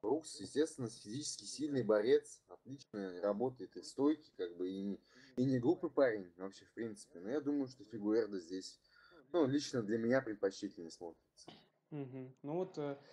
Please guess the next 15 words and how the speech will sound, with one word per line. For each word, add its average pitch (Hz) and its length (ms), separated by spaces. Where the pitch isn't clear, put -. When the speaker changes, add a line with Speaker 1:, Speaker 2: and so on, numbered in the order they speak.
Speaker 2:
если 160 340
честно, 208 500
как 135 320
бы, 127 260
я, 151 600
в - 40
принципе, 151 680
тоже 156 300
здесь, 131 420
э, 131 420
чисто 147 320
для 135 140
себя 143 420
решил, 135 280
что 131 480